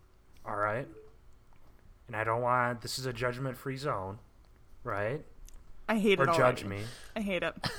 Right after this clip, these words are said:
Speaker 1: Um, <laughs> I, I don't think, I don't think I care as much about the M C U as I used to.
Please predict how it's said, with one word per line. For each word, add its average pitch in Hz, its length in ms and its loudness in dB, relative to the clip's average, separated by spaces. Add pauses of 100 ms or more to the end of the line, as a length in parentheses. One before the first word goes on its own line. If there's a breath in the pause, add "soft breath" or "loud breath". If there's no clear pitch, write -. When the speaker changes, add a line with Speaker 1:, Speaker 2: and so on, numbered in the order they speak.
(120)
Speaker 1:
Um, 139 760 2
<laughs> - 80 -18
I, 190 640 6 (100)
I 147 140 -4
don't 190 260 4
think, 175 640 -2 (1300)
I 143 100 -4
don't 185 180 -2
think 220 220 2
I 185 80 8
care 160 680 8
as 143 300 0
much 151 220 2
about 147 220 4
the 147 120 2
M 143 120 4
C 143 180 0
U 139 320 2
as 92 160 0
I 90 80 -4
used 95 340 -6
to. 90 280 -10